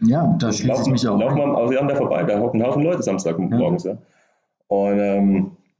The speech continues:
Speaker 1: Und hast du da schon Kontakte knüpfen können?
Speaker 2: da hat man schon Kontakte knüpfen können, ähm, jetzt nicht direkt zu Osiander, aber zu anderen, ähm, äh, Großhändlern, sag ich mal, die da auch auf jeden Fall Interesse bezeugen. Aber es ist natürlich nicht alles in trockenen Tüchern.
Speaker 1: Ja.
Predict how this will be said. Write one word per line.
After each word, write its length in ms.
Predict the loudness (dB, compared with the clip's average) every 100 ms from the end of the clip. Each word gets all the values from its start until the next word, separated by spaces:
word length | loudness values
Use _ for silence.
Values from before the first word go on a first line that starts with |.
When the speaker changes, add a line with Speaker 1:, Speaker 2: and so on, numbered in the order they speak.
| _ _ _ _ -2
Speaker 1:
Und 120 | 0
hast 120 | 0
du 60 | -2
da 100 | -2
schon 180 | 0 2
Kontakte 340 | 0 0 -2
knüpfen 240 | 0 2 4
können? 100 | 2
Speaker 2:
da 120 | 2 0
hat 80 | 0
man 80 |
schon 140 | 0 0
Kontakte 320 | 0 0 -2
knüpfen 280 | -4 -6 -4
können, 400 | 0 0 2 0 0
ähm, 640 | 0 0 2 2 2 2
jetzt 160 | 0 -2
nicht 180 | -4 -8
direkt 220 | -12 -8
zu 40 | -8
Osiander, 380 | -4 -2 0 0
aber 120 | 0
zu 160 | 0 0
anderen, 440 | 0 0 -2 -2
ähm, 560 | 0 0 2 0 -2 -8 _ _ _ _ _ -4
äh, 140 | -4
Großhändlern, 540 | -2 -2 0 0 0
sag 160 | 0 -2
ich 120 | -2
mal, 280 | -2 -2 -4 -6 -6
die 80 |
da 140 | -4 -2
auch 140 | -4
auf 100 | -6
jeden 120 | -8 -6
Fall 120 | -6
Interesse 320 | -6 -6 -6
bezeugen. 400 | -10 _ -2 0
Aber 120 | -2
es 80 | -2
ist 20 |
natürlich 200 | -2 0 0
nicht 140 | 0
alles 180 | -2 -2
in 60 |
trockenen 280 | -2 -2 -2
Tüchern. 400 | -2 -2 -4 -6 -10 -2
Speaker 1:
Ja. 160 | -2